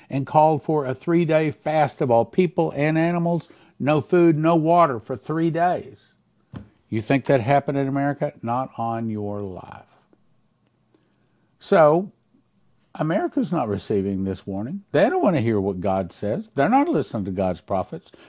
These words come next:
They don't know. When a pro-, matter of fact, that's the reason a lot of Christians, a lot of Christian ministries, a lot of the Christian sites out there, they won't touch prophecy. They certainly wouldn't talk, uh, touch about a dream or a vision. Why?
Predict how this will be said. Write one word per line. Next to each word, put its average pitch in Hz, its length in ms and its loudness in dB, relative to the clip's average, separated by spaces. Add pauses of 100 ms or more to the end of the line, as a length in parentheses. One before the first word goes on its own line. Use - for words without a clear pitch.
(140)
They 147 260 4
don't 202 300 6
know. 220 480 6 (220)
When 131 160 2
a 117 40 2
pro-, 139 160 0
matter 160 180 2
of 160 60 -2
fact, 170 220 0
that's 175 200 2
the 165 80 -4
reason 143 200 -2
a 120 40 -2
lot 151 160 4
of 143 80 -4
Christians, 170 580 -6 (440)
a 120 60 -2
lot 156 160 4
of 143 60 -6
Christian 160 340 -2
ministries, 156 460 -2
a 117 60 -2
lot 151 220 4
of 139 60 -2
the 127 80 0
Christian 160 420 -2 (320)
sites 160 460 0
out 147 240 0
there, 160 280 -4 (300)
they 175 240 4
won't 151 340 -2
touch - 340 -6
prophecy. - 580 -4 (260)
They 101 260 -2
certainly 165 380 -2
wouldn't 113 260 -2
talk, 127 220 0 (100)
uh, 117 320 -2
touch 131 240 -4
about 120 260 2
a 101 140 -2
dream 123 360 0
or 104 80 -2
a 104 40 -2
vision. 143 400 -2 (560)
Why? 160 460 0